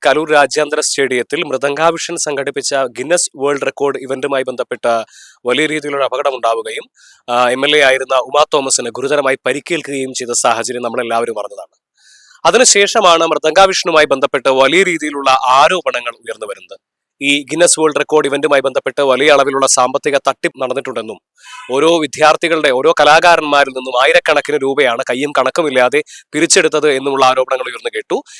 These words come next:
ഇതുമായി ബന്ധപ്പെട്ട് കഴിഞ്ഞ ദിവസം മൃദംഗാവിഷൻ അധികൃതർ ഒരു വിശദീകരണവുമായി രംഗത്ത് വന്നിരുന്നു. അതിൽ അവർ പറഞ്ഞത് ഇരുപത്തിനാല് ലക്ഷം രൂപ തങ്ങൾ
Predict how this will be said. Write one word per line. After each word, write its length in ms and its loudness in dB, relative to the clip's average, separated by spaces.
ഇതുമായി 240 4
ബന്ധപ്പെട്ട് 500 0
കഴിഞ്ഞ 200 4
ദിവസം 380 4
മൃദംഗാവിഷൻ 720 0
അധികൃതർ 440 0
ഒരു 100 -6
വിശദീകരണവുമായി 760 2
രംഗത്ത് 280 -2
വന്നിരുന്നു. 320 0
അതിൽ 160 2
അവർ 220 6
പറഞ്ഞത് 380 2
ഇരുപത്തിനാല് 720 4
ലക്ഷം 420 -2
രൂപ 360 4
തങ്ങൾ 420 2